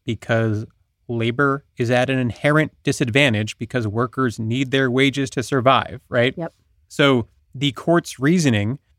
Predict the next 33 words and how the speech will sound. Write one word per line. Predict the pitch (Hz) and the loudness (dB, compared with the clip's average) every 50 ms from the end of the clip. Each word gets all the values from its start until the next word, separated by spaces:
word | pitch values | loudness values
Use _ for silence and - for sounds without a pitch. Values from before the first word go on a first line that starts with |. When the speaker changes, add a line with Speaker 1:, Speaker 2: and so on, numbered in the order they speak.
| _ | _
Speaker 1:
that | - 123 123 117 - _ | 2 2 2 2 0 _
the | 127 117 | -4 -6
company's | - - - - 151 139 - 165 147 143 127 110 107 | -6 -8 -2 0 0 0 2 4 4 4 4 2 2
right | 117 127 131 123 - | 2 2 2 2 0
to | - 131 117 | -4 -4 -2
lock | 110 120 123 127 127 - | 0 2 2 2 0 -2
workers | - 123 135 127 - 135 127 107 | -4 -4 -4 -2 0 -2 0 2
out | 123 135 131 117 110 - - _ | 2 4 4 2 2 -2 -6 _
doesn't | - 131 123 120 143 127 107 - - _ | 0 2 2 4 2 0 0 -4 -8 _
interfere | 135 123 - 120 110 101 - - 143 131 127 120 117 | -8 -4 -2 -2 -2 -2 -2 -2 0 0 2 0 0
with | 113 - 120 113 107 | -2 -4 -4 -2 -2
the | 113 | -2
workers' | 107 120 127 120 113 127 120 101 | 0 0 0 0 0 -2 -2 0
right | 113 120 110 | 0 0 0
to | - 113 | 0 -4
strike | - - - 160 131 120 - _ _ - _ _ _ _ _ - | -10 -2 2 2 2 2 0 _ _ -20 _ _ _ _ _ 2
isn't | 175 185 208 180 | 4 4 4 4
just | - 151 127 - | 2 2 0 -2
specious. | - - 180 196 196 - 143 110 - - _ _ _ _ _ _ | -2 0 0 0 2 0 -2 -4 -4 -8 _ _ _ _ _ _
It | - 160 135 - | -4 -4 -4 -2
completely | - 160 143 - - _ 160 180 233 - - 180 185 175 156 | -2 -2 -2 -2 -4 _ 0 0 0 0 0 0 0 0 2
undermines | - 143 160 156 147 139 131 135 139 143 143 131 110 | 2 2 4 4 4 4 4 4 4 4 4 2 0
the | 113 120 | -2 -4
purpose | - - - 156 147 - 127 - - | -4 -2 -2 -4 -2 -2 -4 -4 -4
and | 117 110 107 | -4 -6 -4
function | - - 139 143 135 - - 123 117 | -2 -2 -2 -2 -2 -4 -4 -4 -4
of | - - 139 123 107 110 | -4 -6 -8 -8 -4 -4
these | 113 110 107 95 - | -4 -4 -4 -6 -8
laws | 110 117 139 160 156 131 120 113 104 | -4 2 4 6 6 6 4 2 -2
by | 104 - - 127 123 | -2 0 2 2 4
manufacturing | 117 110 117 127 139 147 156 139 123 107 - - 135 135 143 - - - 139 123 113 117 | 2 2 2 2 2 2 2 2 0 0 -2 -2 -2 -2 -2 -2 -4 -4 -2 -2 -2 -2
an | 113 127 120 | -4 -4 -4
equivalence | 113 110 - - _ 160 180 175 151 139 131 123 117 110 - - | -4 -4 -6 -6 _ 0 2 4 4 2 2 0 0 -2 -4 -10